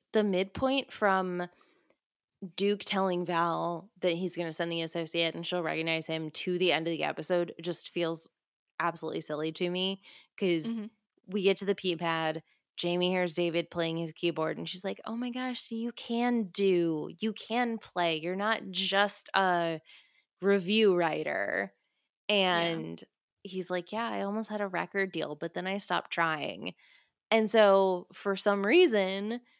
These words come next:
Speaker 1: during her performance that night, we find out that she and Val talked and decided to get David up on stage because a, another reviewer is in the crowd and he can impress
Speaker 2: Yeah.
Speaker 1: them.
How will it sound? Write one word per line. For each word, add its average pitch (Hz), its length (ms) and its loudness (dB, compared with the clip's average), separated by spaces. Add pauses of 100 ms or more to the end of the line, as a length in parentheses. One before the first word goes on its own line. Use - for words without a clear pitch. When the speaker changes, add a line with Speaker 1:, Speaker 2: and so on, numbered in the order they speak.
(160)
Speaker 1:
during 233 380 2
her 208 200 0
performance 214 720 0
that 180 260 2
night, 165 360 -2
we 208 160 0
find 196 340 -2
out 180 320 2
that 180 280 0
she 220 300 2
and 220 160 4
Val 202 320 6
talked 185 640 0
and 180 180 -4
decided 175 560 0
to 180 160 -2
get 180 220 0
David 175 280 0
up 160 200 2
on 170 180 -2
stage 160 440 -4
because 156 520 -6 (640)
a, 175 120 0 (600)
another 190 580 4
reviewer 165 840 0
is 160 160 -2
in 165 140 -4
the 147 100 -10
crowd - 460 -6 (180)
and 190 180 -2
he 165 140 -6
can 156 160 -10
impress 131 340 -4
Speaker 2:
Yeah. - 40 -10
Speaker 1:
them. - 340 -10